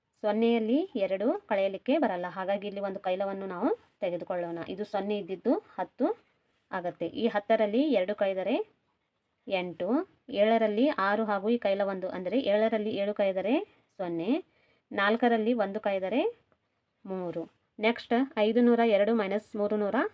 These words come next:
ಹನ್ನೊಂದು. ಐದುನೂರ ಎರಡು, ಮೂರುನೂರ ಹನ್ನೊಂದು. ಎರಡರಲ್ಲಿ ಒಂದು ಕಳೆದರೆ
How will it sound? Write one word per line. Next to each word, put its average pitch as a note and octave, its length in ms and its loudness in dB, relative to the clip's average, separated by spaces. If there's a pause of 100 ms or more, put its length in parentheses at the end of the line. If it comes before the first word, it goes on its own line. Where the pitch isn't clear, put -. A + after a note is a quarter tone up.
(100)
ಹನ್ನೊಂದು. F3 440 -6 (1300)
ಐದುನೂರ G3 420 -4 (140)
ಎರಡು, F#3+ 220 -2 (360)
ಮೂರುನೂರ F#3 400 -6 (580)
ಹನ್ನೊಂದು. E3+ 400 -10 (580)
ಎರಡರಲ್ಲಿ A#3+ 640 6 (140)
ಒಂದು G#3 200 0
ಕಳೆದರೆ G3+ 420 0